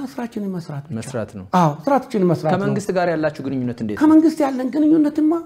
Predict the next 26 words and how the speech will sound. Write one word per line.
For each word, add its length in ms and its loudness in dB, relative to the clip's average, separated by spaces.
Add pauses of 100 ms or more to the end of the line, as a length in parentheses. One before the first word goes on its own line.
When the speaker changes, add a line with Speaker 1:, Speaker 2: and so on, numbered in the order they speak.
(520)
Speaker 1:
በጣም 380 -8
መልካም 380 -4
ግንኙነት 480 6
ነው 100 -4
ያለ 200 -6
ነው፣ 140 -12 (360)
ያለን። 320 4 (520)
እ፣ 80 0 (1120)
ከማህበራችን 640 2
ውስጥ 180 -8 (440)
በማሰልጠኛ 600 0
ጣቢያ 260 -10
እያሰለጠኑ 600 -12
ያሉ 240 -12
አሉ። 160 -12 (220)
ስቲል 320 -8
ናው 160 -10 (340)
Speaker 2:
እህ። 120 -14 (220)
Speaker 1:
በጦር 300 4
ግንባር 300 2
ሄደው 200 -2
እየተዋጉ 500 -6
ያሉ፣ 300 -10
እየተዋደቁ 600 -10
ያሉ 240 -14
አሉ። 180 -14